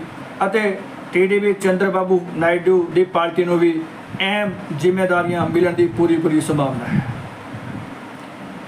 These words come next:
ਹੁਣ ਦੇਖਦੇ ਹਾਂ ਕਿ ਸਾਡੇ ਦੇਸ਼ ਦੀ ਰਾਜਨੀਤੀ ਦਾ ਊਠ ਕਿਸ ਕਰਵਟ ਬੈਠਦਾ ਹੈ, ਪਰ ਫਿਲਹਾਲ ਤਾਂ ਇਹ ਲੱਗਦਾ ਹੈ ਕਿ ਦੇਸ਼ ਦੇ ਵਿੱਚ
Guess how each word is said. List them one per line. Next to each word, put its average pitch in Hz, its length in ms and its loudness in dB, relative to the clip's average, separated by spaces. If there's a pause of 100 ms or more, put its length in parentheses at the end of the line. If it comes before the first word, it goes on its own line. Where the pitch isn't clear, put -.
ਹੁਣ 180 100 2
ਦੇਖਦੇ 185 340 2
ਹਾਂ 180 160 0 (760)
ਕਿ 196 280 4 (180)
ਸਾਡੇ 190 320 0 (120)
ਦੇਸ਼ 185 260 4
ਦੀ 196 160 4
ਰਾਜਨੀਤੀ 180 380 2
ਦਾ 185 220 4
ਊਠ 185 260 4 (420)
ਕਿਸ 208 260 2
ਕਰਵਟ 190 340 0
ਬੈਠਦਾ 175 360 2
ਹੈ, 156 200 -2 (300)
ਪਰ 202 220 2
ਫਿਲਹਾਲ 190 420 2 (720)
ਤਾਂ 196 160 2
ਇਹ 196 120 2
ਲੱਗਦਾ 180 320 2
ਹੈ 160 260 -4 (760)
ਕਿ 196 300 4 (400)
ਦੇਸ਼ 185 240 2
ਦੇ 190 120 4
ਵਿੱਚ 180 200 0